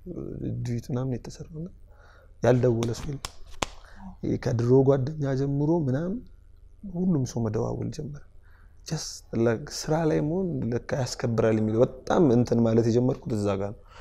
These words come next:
እ፣ ከዛ ያን ቪዲዮም አግኝቶ "ና በቃ ዛሬ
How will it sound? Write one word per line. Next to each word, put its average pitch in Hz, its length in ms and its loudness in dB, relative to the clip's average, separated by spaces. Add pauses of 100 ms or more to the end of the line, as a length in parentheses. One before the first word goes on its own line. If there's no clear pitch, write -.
(500)
እ፣ 110 80 2 (460)
ከዛ 117 340 0
ያን 131 240 8
ቪዲዮም 135 560 2
አግኝቶ 127 400 0
"ና 143 120 0 (200)
በቃ - 200 -2 (100)
ዛሬ 147 200 2